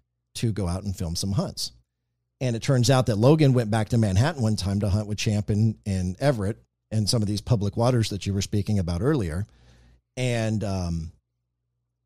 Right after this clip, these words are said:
the weather conditions weren't right. The wind wasn't right. And we decided, "You know what? We're gonna give up on this evening hunt, and we're gonna go down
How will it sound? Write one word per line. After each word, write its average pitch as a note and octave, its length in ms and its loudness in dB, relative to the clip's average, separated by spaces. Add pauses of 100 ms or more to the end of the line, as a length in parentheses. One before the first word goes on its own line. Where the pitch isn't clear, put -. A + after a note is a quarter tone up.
(1300)
the A#2 80 0
weather C3 280 2
conditions A#2+ 520 2
weren't F#2 200 -4
right. A2+ 360 0
The G2 80 -4
wind A#2 240 0
wasn't A2+ 300 0
right. G#2+ 440 0
And G2 400 -2
we B2 140 2
decided, G#2+ 440 0
"You A2+ 80 0
know A2 100 2
what? A2 160 0 (400)
We're A2+ 100 0
gonna G#2+ 160 -2
give G#2 200 0
up G#2+ 160 0
on G#2 140 4
this G#2 260 0
evening G#2+ 320 0
hunt, G#2+ 380 -2 (460)
and G#2 80 0
we're A2 100 0
gonna A2 160 0
go A2 140 0
down G2+ 540 0